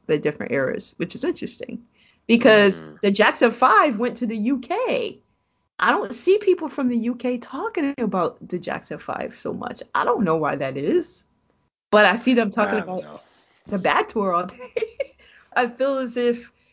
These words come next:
Speaker 1: it's that whole thing where when Michael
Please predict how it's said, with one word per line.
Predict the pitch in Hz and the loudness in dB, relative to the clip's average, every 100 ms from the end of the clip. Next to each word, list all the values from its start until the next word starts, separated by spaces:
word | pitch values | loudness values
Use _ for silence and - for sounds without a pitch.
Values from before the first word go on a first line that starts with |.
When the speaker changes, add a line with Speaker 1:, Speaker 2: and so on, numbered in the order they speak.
| _ | _
Speaker 1:
it's | 226 220 | -4 0
that | 247 - | 0 0
whole | - 226 220 | -4 -6 -8
thing | _ 240 240 220 208 | _ -2 0 -2 -2
where | 202 202 196 196 _ _ _ _ - | -2 -2 -2 -4 _ _ _ _ -6
when | 190 202 185 185 190 185 | -2 0 -2 -4 -4 -4
Michael | 165 190 214 214 202 196 196 | 0 0 2 2 2 0 -2